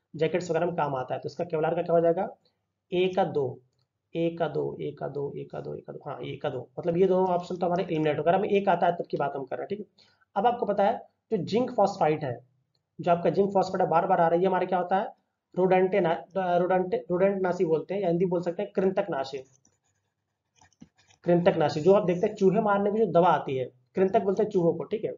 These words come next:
चूहे से रिलेटेड जो होते हैं, तो ये चूहों को मारने की दवा आती है, उसमें आपका जिंक phosphate यूज़ होता है,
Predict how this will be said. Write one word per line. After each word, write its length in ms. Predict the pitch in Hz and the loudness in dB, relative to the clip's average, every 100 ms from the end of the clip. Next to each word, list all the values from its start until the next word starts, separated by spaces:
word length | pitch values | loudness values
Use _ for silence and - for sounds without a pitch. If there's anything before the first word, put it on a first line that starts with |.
| - | -2
चूहे 200 | 180 175 | 0 2
से 100 | 165 | 0
रिलेटेड 280 | 147 135 139 | -2 -4 -8
जो 60 | |
होते 180 | 139 - | -8 -10
हैं, 60 | - _ _ _ | -18 _ _ _
तो 80 | 220 | 0
ये 60 | 226 | 0
चूहों 320 | 220 175 208 | 0 0 0
को 120 | 214 | 0
मारने 240 | 175 170 | 0 0
की 60 | 196 | 0
दवा 220 | 156 180 | 2 2
आती 200 | 160 151 | 2 2
है, 20 | |
उसमें 220 | 165 170 180 | -4 -2 -4
आपका 380 | 175 208 247 - _ _ _ - | -2 -2 -4 -8 _ _ _ -12
जिंक 320 | 143 170 220 | -2 0 2
phosphate 420 | - 190 - 202 | 2 2 2 0
यूज़ 160 | 185 170 | 2 -2
होता 300 | 139 139 | 0 -2
है, 80 | 131 | -4